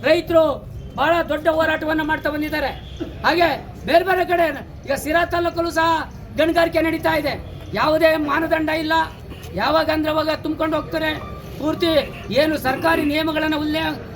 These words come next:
ಉಲ್ಲಂಘನೆ ಮಾಡಿ ಬಹಳ ಭಾರವಾದಂಥ, ಅ-, ಅಧಿಕವಾದಂಥ ಲೋಡ್ ಅಂತ ತಗೊಂಡೋಗಿ ರೋಡಲ್ಲಿ ಇವತ್ತು ಹಾಳಾಗಿ ಹೋಗ್ತಾ ಇದೆ. ಮತ್ತೆ ಏನು ಟಾರ್ಪಲ್ ಮುಚ್ಚಿ ತಗೊಂಡೋಗ್ಬೇಕು ಅಂತ ಗೈಡ್‌ಲೈನ್ಸ್ ಇದೆ, ಅದು ಸಹ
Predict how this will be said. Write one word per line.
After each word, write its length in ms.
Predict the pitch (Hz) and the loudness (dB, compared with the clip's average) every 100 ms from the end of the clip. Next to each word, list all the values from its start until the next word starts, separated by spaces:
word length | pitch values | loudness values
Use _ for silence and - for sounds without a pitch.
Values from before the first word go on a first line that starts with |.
| - - | -12 -4
ಉಲ್ಲಂಘನೆ 380 | 269 320 311 320 | 0 2 2 2
ಮಾಡಿ 320 | 320 320 320 269 - - - - | 2 2 0 -2 -4 -14 -14 -8
ಬಹಳ 180 | 202 269 330 285 | 0 4 4 2
ಭಾರವಾದಂಥ, 560 | 247 311 311 302 302 302 320 285 - - - - 180 | 0 2 2 0 0 2 2 2 -2 -12 -14 -8 -6
ಅ-, 280 | 226 214 156 - 190 | -4 -4 -4 -6 -2
ಅಧಿಕವಾದಂಥ 520 | 349 311 320 302 302 | 0 2 2 4 2
ಲೋಡ್ 260 | 302 294 320 | 2 4 4
ಅಂತ 160 | 320 | 2
ತಗೊಂಡೋಗಿ 320 | 320 311 311 311 | 0 2 2 2
ರೋಡಲ್ಲಿ 380 | 302 311 320 | 2 2 0
ಇವತ್ತು 300 | 311 302 339 269 - - 190 | -2 -2 -2 -4 -4 -6 0
ಹಾಳಾಗಿ 280 | 254 320 | 4 4
ಹೋಗ್ತಾ 340 | 311 311 330 330 | 2 0 0 0
ಇದೆ. 140 | 311 320 - - - 220 | 2 -2 -4 -14 -12 -6
ಮತ್ತೆ 260 | 240 320 302 226 - - 196 294 | 0 2 2 0 -6 -6 2 4
ಏನು 180 | 320 302 233 170 - - - | 4 2 0 -6 -12 -12 -2
ಟಾರ್ಪಲ್ 340 | 269 302 320 320 | 2 2 2 2
ಮುಚ್ಚಿ 200 | 330 320 302 | 0 0 0
ತಗೊಂಡೋಗ್ಬೇಕು 420 | 294 320 330 330 | 4 4 2 -2
ಅಂತ 120 | 311 | -2
ಗೈಡ್‌ಲೈನ್ಸ್ 500 | 262 294 320 330 302 | 2 2 4 2 2
ಇದೆ, 180 | 311 330 285 - - 208 | 0 0 -2 -12 -6 -2
ಅದು 180 | 330 | -2
ಸಹ 100 | 320 | 0